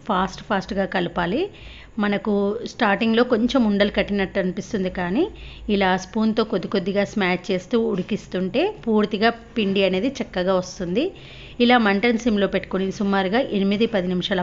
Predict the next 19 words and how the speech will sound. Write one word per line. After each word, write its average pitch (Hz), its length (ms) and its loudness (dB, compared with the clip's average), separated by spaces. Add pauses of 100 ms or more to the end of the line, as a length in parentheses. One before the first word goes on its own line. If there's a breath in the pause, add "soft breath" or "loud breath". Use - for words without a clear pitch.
పాటు 170 300 -4
ఉడికించాలి. 175 580 -2 (420 loud breath)
చూడండి, 254 280 6 (100)
పది 196 200 0
నిమిషాల 208 300 2 (100)
తర్వాత 180 340 2 (220)
పిండి 196 320 0
ఇలా 180 160 2 (200)
కలర్ 185 260 0 (160)
కొంచెం 190 380 -2 (160)
ట్రాన్స్పరెంట్గా 185 720 -2 (100)
షైనింగ్లో 185 540 0
వస్తుంది. 175 440 -6 (460 loud breath)
ఈ 220 120 4
కలర్లోకి 202 580 2
రాగానే, 170 440 0 (180)
ఈ 196 40 0 (100)
కన్సిస్టెన్సీలోకి 180 1000 -4
రాగానే 170 400 -4